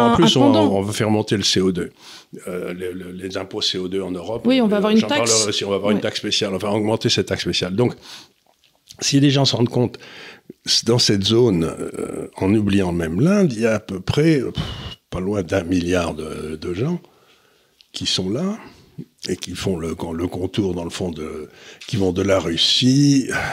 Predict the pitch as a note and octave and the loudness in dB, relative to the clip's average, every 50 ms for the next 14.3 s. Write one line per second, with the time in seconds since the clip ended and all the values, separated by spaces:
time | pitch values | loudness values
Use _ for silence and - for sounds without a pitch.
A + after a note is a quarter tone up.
0 | - - - - - - _ - - - - - - - - - - - - - | -6 -8 -10 -12 -14 -18 _ -20 -20 -20 -18 -18 -16 -16 -18 -18 -20 -16 -6 -4
1 | G2+ F#2 E2+ F2 E2+ - - E2+ D#2+ - - - - B2 A#2+ C3 C3+ C3 B2+ A#2+ | -2 -2 -2 -4 -4 -4 -6 -6 -6 -8 -10 -4 0 2 4 4 4 4 2 0
2 | - G2+ F#2 - - F2+ D#2+ - - - E2+ E2 - E2 E2 D#2+ - G#2+ A2 G#2+ | -2 -6 -6 -4 -4 -2 -2 0 0 -2 -2 -6 -8 -10 -10 -6 -4 -4 -2 0
3 | A2 A2 G#2 G2+ G#2 C3+ C#3+ - C#3 G#2+ - - E3 G3+ A3 G#3+ - - - - | 2 2 2 2 2 0 0 0 0 0 2 2 4 4 4 4 2 -2 -10 -20
4 | - - - - - - - - - - - - G2 G2+ A2 C3+ C3 - C3+ B2+ | -20 -20 -20 -20 -20 -20 -20 -20 -20 -10 -4 -2 -2 0 2 2 2 2 2 2
5 | C#3 F3+ G3+ - - A#2 G#2 A2 G#2+ F#2+ G2+ A2+ A2 A#2 B2 C#3 E3 F#3+ F#3+ F#3+ | 2 2 2 2 2 2 4 4 2 4 4 2 4 4 4 4 4 4 4 2
6 | - - - A2+ A2+ A#2 A#2+ A2 - - A2+ A2+ A2+ A2+ - - - B2 B2 - | -2 -6 -6 -2 0 0 0 0 0 0 0 0 -2 -2 -2 -2 0 0 0 0
7 | - - G#2+ - - A2+ - - - E3+ G3 F3+ - - G2 G#2 - - - G2+ | 0 -2 -2 -4 -6 -6 -6 -4 -2 0 0 0 -2 -2 -2 -2 -2 -2 -4 -4
8 | G#2 A2 - - C#3 C#3 A2+ G2+ A2+ - - - G2+ G2 F2 - - - _ - | -4 -6 -6 -6 -6 -4 -4 -4 -4 -4 -6 -6 -8 -10 -10 -14 -20 -20 _ -20
9 | A#3 G#3+ - - - _ _ _ _ _ _ _ _ _ _ _ _ _ _ _ | -20 -20 -20 -20 -20 _ _ _ _ _ _ _ _ _ _ _ _ _ _ _
10 | _ _ - - - - - - - G#2 G2+ G2 G#2 A#2+ C3+ C3 - - A#2 - | _ _ -20 -14 -10 -6 -6 -4 -2 -2 -2 -2 0 0 0 0 -2 -4 -6 -2
11 | A#2+ A2+ A2 A2 A#2 A2+ G2 - - - - - - F#2 G2+ F#2+ F#2+ - G2+ G2 | 2 2 2 2 2 0 -2 -2 -4 -6 -6 -4 -4 -4 -4 -4 -4 -2 -4 -4
12 | F2 - - F2+ F#2 - - - F#2+ F#2 - - G#2 F#2+ - - - - - G2+ | -4 -4 -6 -8 -8 -6 -4 -2 -2 -2 -2 -2 -2 -2 -2 -4 -4 -4 -6 -4
13 | - - F#2 F2 G2 F#2+ G#2 A#2+ E3 F#3+ F#3+ F3+ D3+ A2 - - - E2+ - - | -2 -2 -2 -2 -2 -2 0 2 2 2 4 2 2 0 -2 -4 -8 -8 -8 -8
14 | E2 D#2+ E2+ F#2+ G2+ F#2 | -10 -8 -6 -6 -6 -6